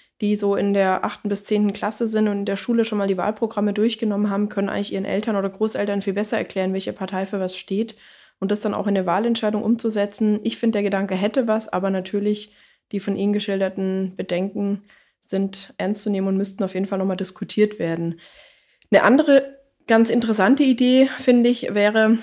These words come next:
allen Menschen einfach mal die Briefwahlunterlagen zuzuschicken, dass niemand diese extra beantragen muss.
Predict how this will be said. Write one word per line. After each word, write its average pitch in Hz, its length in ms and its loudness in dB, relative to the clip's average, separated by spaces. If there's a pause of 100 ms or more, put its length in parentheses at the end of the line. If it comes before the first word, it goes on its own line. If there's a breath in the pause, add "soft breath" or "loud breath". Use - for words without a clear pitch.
(160 loud breath)
allen 226 280 4
Menschen 226 280 2
einfach 220 280 0
mal 208 100 4
die 208 60 2
Briefwahlunterlagen 190 1040 0
zuzuschicken, 240 840 0
dass 202 260 -4
niemand 226 340 4
diese 208 160 0
extra - 260 -4
beantragen 185 640 0
muss. 220 280 -2